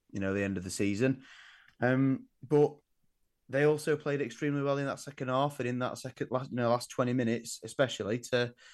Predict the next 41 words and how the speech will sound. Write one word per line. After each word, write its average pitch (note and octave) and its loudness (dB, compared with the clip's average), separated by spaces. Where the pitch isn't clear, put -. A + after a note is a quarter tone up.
to, D#3+ -2
to - -2
win D#3 4
the D3+ 2
game. E3 4
And A#2 2
like A#2+ 0
you've A#2 -6
just A#2+ -8
both A#2+ 0
said A2+ -4
there, B2+ 0
it's F#2 -6
what - -6
champions A#2 -4
are - -8
made G2+ -6
of. G2+ -6
That's E2+ -8
what - -12
champions G2+ -8
do. A#2 -2
Um, A2 -2
I B2+ -4
thought B2 0
the B2 0
performance A#2+ 0
in A2 -4
the A2 -6
first A#2+ 0
half, B2 2
from A#2 -2
what G#2+ -2
I G#2 -4
saw, A#2 0
was, A2+ -4
was, G#2 -10
was, G2+ -12
was - -14
pretty G#2 -10
poor. C#3 2